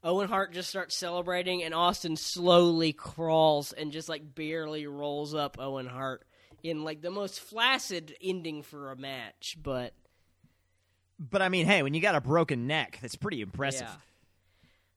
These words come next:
Speaker 2: But, uh, that, you know, they, and they make a point of that here because you can tell that the W W E here, uh, or W W F at the time, is in a transitionary period because they're sort of pushing this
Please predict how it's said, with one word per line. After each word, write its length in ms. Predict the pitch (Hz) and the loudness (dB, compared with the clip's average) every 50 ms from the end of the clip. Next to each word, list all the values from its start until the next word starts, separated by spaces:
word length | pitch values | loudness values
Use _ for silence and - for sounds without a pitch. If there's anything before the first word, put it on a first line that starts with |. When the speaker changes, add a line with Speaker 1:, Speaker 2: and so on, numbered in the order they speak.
| _ _ _ _ - | _ _ _ _ -8
Speaker 2:
But, 200 | 139 190 185 180 196 | -6 -4 -4 -4 -6
uh, 300 | 190 180 170 165 143 131 - 214 | -4 -2 0 0 -2 -2 -6 -8
that, 180 | 196 240 233 | -8 -8 -8
you 80 | 262 277 | -6 -6
know, 120 | 269 247 | -6 -4
they, 260 | 214 254 262 247 233 214 | -2 -4 -4 -4 -4 -6
and 120 | 240 247 | -6 -4
they 100 | 247 247 | -4 -2
make 180 | 254 285 - - | 0 0 0 0
a 60 | 254 | 0
point 380 | 151 - - 185 190 196 - - | -2 -2 -2 -2 -2 -2 -2 -4
of 160 | 147 127 120 | -4 -2 -2
that 280 | 127 120 117 113 - - | 0 0 0 -2 -2 -6
here 300 | - 143 139 127 123 120 | -6 -4 -2 -2 -2 -2
because 340 | 120 - 180 165 143 - - | -2 0 0 -2 -2 -2 -6
you 120 | 226 - | -6 -6
can 120 | - 262 226 | -4 -2 0
tell 220 | 262 311 294 285 | 4 4 6 6
that 160 | 240 202 170 | 6 2 2
the 160 | 170 175 165 | 2 0 2
W 300 | 143 165 160 147 160 151 | 2 2 2 2 2 4
W 260 | 143 147 139 139 135 135 | 4 4 4 2 2 0
E 240 | 135 139 135 131 | 0 -2 -2 -4
here, 420 | - - 143 147 143 139 135 123 - _ _ _ _ _ _ _ _ _ _ - | -6 -6 -4 -2 -2 -2 -2 -4 -6 _ _ _ _ _ _ _ _ _ _ -10
uh, 180 | 143 127 123 120 | -6 -6 -4 -4
or 100 | 131 160 | -2 0
W 240 | - 190 170 170 160 | 0 2 0 2 0
W 300 | 147 147 139 135 127 135 | 0 0 0 0 0 0
F 140 | 143 135 - | 0 0 0
at 80 | 120 - | -4 -10
the 80 | 117 | -10
time, 260 | - 135 123 123 120 | -8 -6 -6 -4 -4
is 160 | 117 110 110 - | -6 -6 -6 -6
in 120 | - 160 156 | -4 -4 -4
a 60 | 135 | -4
transitionary 720 | - - 160 151 139 131 143 135 - 151 139 131 127 117 - | -4 -2 -2 0 0 0 -2 -4 -4 -4 -4 -4 -4 -6 -8
period 480 | - 151 151 143 139 127 113 101 92 | -8 -6 -4 -4 -4 -4 -4 -6 -8
because 400 | 98 120 - 143 135 127 117 110 | -8 -8 -6 -6 -6 -6 -6 -8
they're 160 | - 135 123 - | -8 -10 -8 -8
sort 240 | - 254 254 233 | -6 -4 -4 -4
of 100 | 160 - _ | -4 -4 _
pushing 420 | - 190 180 - - 208 208 202 185 | -4 -4 -2 -2 -4 -4 -6 -4 -4
this 220 | 170 151 - | -6 -6 -6